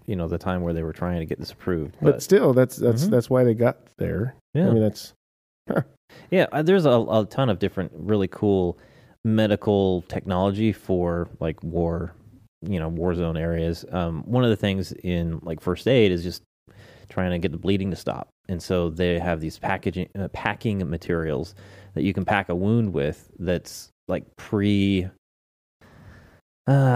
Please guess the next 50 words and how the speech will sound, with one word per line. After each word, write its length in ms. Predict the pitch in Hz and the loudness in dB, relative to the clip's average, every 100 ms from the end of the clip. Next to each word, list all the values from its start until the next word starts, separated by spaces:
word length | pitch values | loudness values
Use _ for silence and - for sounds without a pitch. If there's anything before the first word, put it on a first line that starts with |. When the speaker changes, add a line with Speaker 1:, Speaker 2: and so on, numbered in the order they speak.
| 117 101 | 2 0
Speaker 1:
I, 360 | 110 120 120 131 | -4 -2 0 2
I 40 | |
don't 220 | 139 98 | 2 0
know 280 | 123 120 120 | 0 4 4
if 140 | 110 113 | 4 2
it's, 160 | - | 0
like, 160 | 113 - | 0 0
in 100 | 104 | 0
a 60 | 92 | 0
gun 560 | 87 104 123 160 175 | 2 2 4 4 4
or, 140 | 147 104 | 4 4
like, 160 | 95 | 2
a 60 | 98 | -2
syringe 440 | - 101 107 120 | -2 0 2 0
type 240 | - 123 - | 2 0 2
thing, 460 | 120 117 156 160 - | 0 2 0 -2 0
and 200 | 98 95 | 0 2
they 100 | 92 | 0
can 140 | 98 | -2
just 200 | 90 - _ - - | -4 -8 _ -14 -4
put 120 | 101 | 0
it 140 | 101 | 2
into 540 | 107 110 110 101 107 95 | 2 2 2 0 2 2
a, 120 | 87 | 0
a 180 | - 90 | -2 -2
hole 300 | 87 107 127 | 4 4 4
in 60 | 120 | 2
your 100 | 113 | 2
body 500 | 110 117 143 151 131 | 4 4 2 2 0
and, 200 | 95 92 | 0 0
Speaker 2:
It's 80 | 90 | 2
a, 60 | 92 | 2
it, 120 | 87 117 | 2 0
Speaker 1:
and 80 | 98 | 2
Speaker 2:
yeah. 100 | 113 | 2
Speaker 1:
push 180 | 120 120 | 2 2
it 80 | 120 | 0
in 160 | 123 | 2
there, 240 | 135 143 143 | 4 4 2
and 100 | 95 | 2
that 120 | 101 | -2
stuff 220 | - 107 - | -2 -4 -4
expands 640 | - - 101 113 135 110 | -10 -2 0 2 0 0
and, 240 | 95 92 - | 0 -2 -4
and 420 | 90 90 87 87 80 | -4 -2 -2 -4 -2
basically 400 | 90 - 92 87 | -4 -2 -4 -4
seals 460 | - 95 98 90 | -2 0 0 0
it 80 | 92 | 0
up 240 | 98 - | 0 -2
until 560 | - 87 - 92 90 | -6 -6 -2 0 0